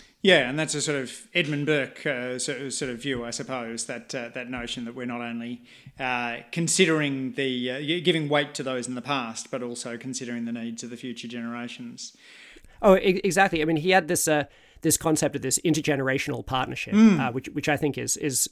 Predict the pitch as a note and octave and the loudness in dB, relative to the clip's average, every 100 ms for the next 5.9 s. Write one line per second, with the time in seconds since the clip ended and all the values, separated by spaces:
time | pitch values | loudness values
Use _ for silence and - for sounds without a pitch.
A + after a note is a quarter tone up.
0 | _ D3+ C3+ B2+ F3+ D#3 C3 C#3 B2 C3 | _ -2 -2 0 2 4 2 -4 -4 0
1 | B2 A2 G#2 D#3+ C3+ B2+ B2 D3 - D#3+ | 0 -2 -6 -4 -2 -2 -2 -2 0 0
2 | G#3 E3+ C#3 C#3 C#3 C#3 A#2+ A2+ A#2+ A2 | 4 4 2 0 -2 -2 -4 -4 -4 -4
3 | G#2 A#2+ - B2+ A#2 - D3+ C3 B2 A#2 | -8 -12 -8 -6 -6 -2 -2 -2 -6 -8
4 | A#2+ G#2 - - - B2 A#2 B2+ - - | -6 -6 -10 -16 -12 -8 -6 -6 -8 -20
5 | - - - C3+ D3+ C#3 D#3+ - | -20 -20 -6 0 0 2 2 2